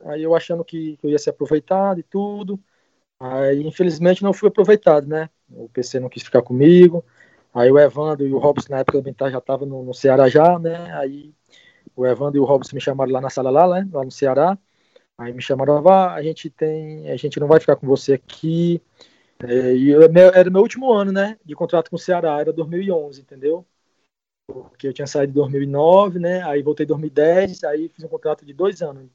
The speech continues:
dez e onze, né? E isso foi em junho, isso foi em junho de dois mil e onze. O, o Evandro me chamou lá na sala dele, né, junto com o Robson,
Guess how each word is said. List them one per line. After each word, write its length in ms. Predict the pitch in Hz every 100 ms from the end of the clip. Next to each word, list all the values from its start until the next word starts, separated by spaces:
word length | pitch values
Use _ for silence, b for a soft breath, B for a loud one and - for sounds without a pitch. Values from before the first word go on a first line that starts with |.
| _
dez 520 | _ 131 135 170 156 180
e 140 | 170 160
onze, 280 | 135 110
né? 180 | 131 160 _
E 420 | 165 165 170 170 135
isso 240 | - 170 -
foi 280 | 156 156
em 280 | 165 165 160
junho, 720 | 131 - 156 196 214 208 165 -
isso 220 | 131 - -
foi 140 | - 175
em 80 |
junho 260 | 135 165 190
de 100 | 185
dois 160 | 175 156
mil 160 | 185
e 180 | 208 196
onze. 540 | 147 160 170 127 113 _ _ _ _ _ _ _ _ _ -
O, 440 | 120 120 127 117 123 -
o 160 | 120
Evandro 380 | 127 127 131 127
me 140 | 131 135
chamou 220 | 143 127
lá 80 | 127
na 80 | 127
sala 200 | 135 127
dele, 220 | 143 160
né, 140 | 156
junto 180 | 131 -
com 100 | 131
o 40 |
Robson, 440 | 135 143 170 180